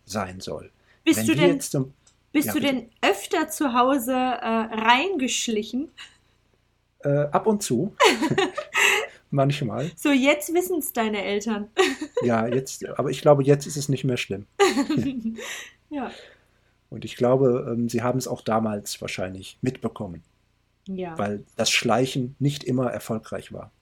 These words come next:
Speaker 2: Okay. <laughs> Bist du aufgeflogen?
Speaker 1: Ja, ein bisschen. Manchmal.
Speaker 2: Mhm.
Speaker 1: Nicht immer.
Speaker 2: So, kommen wir zurück zu der Schleichwerbung. Ähm,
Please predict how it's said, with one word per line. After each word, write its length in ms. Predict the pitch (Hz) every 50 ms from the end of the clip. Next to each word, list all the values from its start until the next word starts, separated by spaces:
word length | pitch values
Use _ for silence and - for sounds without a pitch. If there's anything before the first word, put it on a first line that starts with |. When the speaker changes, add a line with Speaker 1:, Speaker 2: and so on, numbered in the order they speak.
| _ _ _ _ _ _ _ _ _ _ _ _ _ _ _ _ _ _
Speaker 2:
Okay. 420 | 226 233 - - 254 233 240 - 349 359 285 233 220 214 269 226 285 - - - - -
<laughs> 220 | - - - _
Bist 220 | - 277 269 - -
du 120 | 262 - -
aufgeflogen? 800 | 240 277 269 - - 247 - - 233 214 196 185 185 185 185 185 - _ _ _ _ _ _ _ _ _ _ _
Speaker 1:
Ja, 300 | 190 127 127 107 101 -
ein 160 | - 107 104
bisschen. 360 | 104 107 - - - 95 101 - _
Manchmal. 380 | 110 117 123 - - - - - _ _ _
Speaker 2:
Mhm. 220 | 208 208 202 208 208
Speaker 1:
Nicht 160 | 196 202 -
immer. 220 | 95 92 90 87 - _ _ _ _ _ _ _ _ _ _ _ _ _ _ _ - -
Speaker 2:
So, 160 | - 269 269
kommen 260 | - - 277 277 302 294
wir 140 | 320 311
zurück 420 | - - 294 254 320 359 359 - -
zu 100 | - 302
der 140 | 262 254 262
Schleichwerbung. 840 | - - 269 247 262 269 - - 226 208 196 185 190 190 185 185 - - - - - - - _ _ _ _ _ -
Ähm, 520 | - 240 240 240 247 247 247 247 247 247